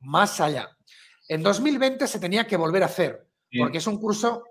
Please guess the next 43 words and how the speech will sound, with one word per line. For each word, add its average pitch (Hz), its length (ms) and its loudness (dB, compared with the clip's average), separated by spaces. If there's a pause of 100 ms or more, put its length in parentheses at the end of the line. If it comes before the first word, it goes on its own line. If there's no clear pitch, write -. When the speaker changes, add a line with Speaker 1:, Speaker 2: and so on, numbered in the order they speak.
(240)
Speaker 1:
que 170 120 -2
lo 151 60 4
hacemos 180 500 -2
bianual, 175 840 0 (300)
cada 123 300 -6
dos 160 220 0
años, 190 580 -4 (360)
y 139 60 -8
en 143 80 -8
dos 156 160 -4
mil 190 160 0
veinte 185 260 0
se 175 80 -4
tenía 160 320 -2
que 165 80 -4
volver 147 260 2
a 196 60 6
hacer, 233 260 0 (240)
pero 104 200 -14
no 160 180 -2
pudo 185 240 0
ser 185 360 -4 (120)
por 92 320 -18
el 104 180 -14
motivo 151 480 0
que 151 120 -4
todos 160 320 0
ya 131 100 -2
sabéis. 175 560 0 (480)
Y - 560 0 (120)
el 160 100 -6
año 190 160 2
pasado 208 640 2 (300)
paramos 190 720 4
a 151 120 -2
ver 190 180 6
si 190 560 0 (120)
se 175 200 -2
podía, 185 400 0
si 170 200 -6
no 165 100 -4
se 175 140 -4
podía, 196 540 0